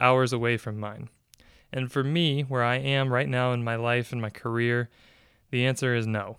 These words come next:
So we'll keep going the rental route for now. Thank you, Airbnb.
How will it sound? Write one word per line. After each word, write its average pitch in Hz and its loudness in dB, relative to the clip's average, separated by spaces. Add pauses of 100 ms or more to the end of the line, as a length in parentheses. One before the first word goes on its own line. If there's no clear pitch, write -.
(260)
So 135 2
we'll 123 0
keep - -4
going 135 4
the 123 2
rental 123 0
route 117 2
for 120 -6
now. 113 0
Thank 117 -4
you, 117 0
Airbnb. 107 -6